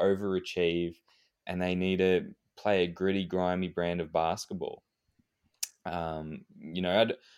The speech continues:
I don't think it's gonna get them very far, and, you know, especially without, you know,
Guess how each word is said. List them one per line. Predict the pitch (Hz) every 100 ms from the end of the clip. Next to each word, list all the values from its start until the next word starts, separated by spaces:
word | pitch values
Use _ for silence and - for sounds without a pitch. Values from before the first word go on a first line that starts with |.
| _
I | 101
don't | 113 117
think | 120
it's | 104
gonna | - 107
get | 104 -
them | 104
very | 98 98 90
far, | - 87 95 120 123
and, | 98 95
you | - 95
know, | 90 95 -
especially | - - 110 - 110
without, | 98 95 92 90 -
you | 92
know, | 87